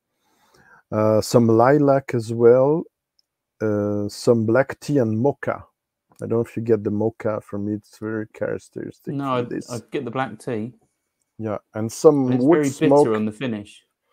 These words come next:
Speaker 1: Yeah, slightly bitterness. I, you
Speaker 2: Yeah.
Speaker 1: can open it just two drops. I tried this and, oh, January, that will be cool. I'm not
Speaker 2: Yeah,
Speaker 1: sure
Speaker 2: it's
Speaker 1: you
Speaker 2: quite
Speaker 1: tried this bottle,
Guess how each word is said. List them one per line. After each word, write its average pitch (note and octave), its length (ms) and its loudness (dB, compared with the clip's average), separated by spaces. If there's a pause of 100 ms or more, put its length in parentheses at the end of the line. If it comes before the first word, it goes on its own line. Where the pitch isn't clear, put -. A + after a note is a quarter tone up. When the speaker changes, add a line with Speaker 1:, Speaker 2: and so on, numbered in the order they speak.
(400)
Speaker 1:
Yeah, C3+ 80 -4
slightly E3+ 560 0
bitterness. C3+ 840 -6
I, C3+ 280 0
you C3+ 160 2
Speaker 2:
Yeah. E3 60 -2
Speaker 1:
can G#3 220 0
open F3+ 460 2
it F3 100 -2 (100)
just - 380 -2 (120)
two F#3+ 140 -2
drops. D#3 760 0
I B2+ 260 0
tried C3+ 440 -2
this A#2+ 260 -4
and, A2 380 -6 (920)
oh, F#3+ 200 2
January, E3+ 680 0
that C3 200 -4
will C3+ 120 -4
be B2+ 120 -6
cool. - 340 -10 (3250)
I'm B2+ 160 2
not F#3+ 120 4
Speaker 2:
Yeah, G#3+ 60 -8
Speaker 1:
sure G#3 160 0
Speaker 2:
it's F3+ 80 0
Speaker 1:
you F3 60 4
Speaker 2:
quite - 140 -12
Speaker 1:
tried D#3+ 300 2
this C3 200 -2
bottle, C3+ 720 0